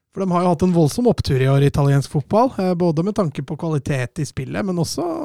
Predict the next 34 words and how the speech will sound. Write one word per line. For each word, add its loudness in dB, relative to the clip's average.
hva 0
de -2
har 0
levert -2
i 2
Europa. -2
Eh, -4
som -12
Søren 0
er 2
inne 2
på, -2
det 0
er -6
ikke -2
noe, 0
det -14
var -4
ikke 0
akkurat 2
at 4
laga 6
som 2
kom 2
til -2
finalen 0
var 0
favoritter, -2
så 4
de 0
de -2
hadde 2
vel -4
kanskje, 2